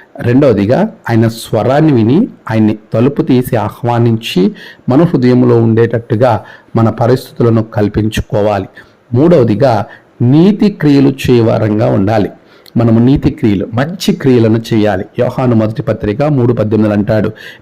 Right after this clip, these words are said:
"మీరు క్రియతోనూ సత్యముతోనూ ప్రేమించాలి." అంటే చాలాసార్లు మన క్రియ చాలా వ్యతిరేకమైనటువంటి దశలో ఉంటుంది. మన కుటుంబంలో,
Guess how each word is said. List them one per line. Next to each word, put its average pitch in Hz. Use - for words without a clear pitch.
"మీరు 120
క్రియతోనూ 139
సత్యముతోనూ 131
ప్రేమించాలి." 113
అంటే 151
చాలాసార్లు 139
మన 120
క్రియ 135
చాలా 120
వ్యతిరేకమైనటువంటి 139
దశలో 113
ఉంటుంది. 101
మన 107
కుటుంబంలో, 117